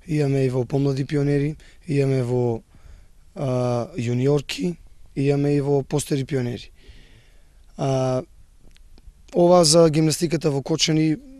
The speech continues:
значи многу, затоа што по големото затиште што беше, мислам дека се движиме во еден правец кој што ќе биде и позитивен за гимнастиката и за на-, надпреварувачите,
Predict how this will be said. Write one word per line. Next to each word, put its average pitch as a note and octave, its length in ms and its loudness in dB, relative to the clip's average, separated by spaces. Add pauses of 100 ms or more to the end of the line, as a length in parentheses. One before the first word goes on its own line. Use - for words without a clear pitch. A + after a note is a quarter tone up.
значи C#3+ 360 -4
многу, C#3 420 -2 (120)
затоа C#3 320 -6
што C3+ 260 -6 (540)
по C3+ 200 -2 (120)
големото D3 480 0
затиште C3+ 420 -2
што B2+ 180 -4
беше, C#3+ 360 -2 (360)
мислам D3 280 0
дека C#3 160 -4
се - 120 -2
движиме C#3 380 -2
во B2+ 340 -2
еден A#2+ 220 -4
правец C3 540 -2 (880)
кој C#3 160 -6
што - 160 -4
ќе C3+ 160 -6
биде C#3 340 2 (520)
и D#3+ 300 2 (560)
позитивен C#3 600 -2
за A#2+ 180 -4
гимнастиката C3+ 800 -4 (120)
и D3 100 -2
за C3+ 180 -4
на-, A#2+ 320 -4
надпреварувачите, B2+ 920 -4